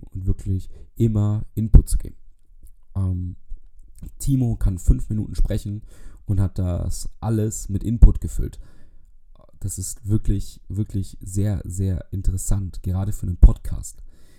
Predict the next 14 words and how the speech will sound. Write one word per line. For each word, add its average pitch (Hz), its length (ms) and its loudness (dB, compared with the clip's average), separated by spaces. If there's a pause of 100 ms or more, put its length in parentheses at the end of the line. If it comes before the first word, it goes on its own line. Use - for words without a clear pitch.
(160)
Timo 107 320 0
ist - 120 -6
wirklich 95 300 -4
dafür 92 540 -2 (100)
geschaffen, 101 520 2 (300)
für - 180 -4
einen 95 120 -2
Podcast, - 600 6 (420)
und - 160 -8
kann 98 220 0
dort 92 360 0 (100)
immer 123 460 0 (1400)
den 92 120 -2
Zuschauern 98 760 -2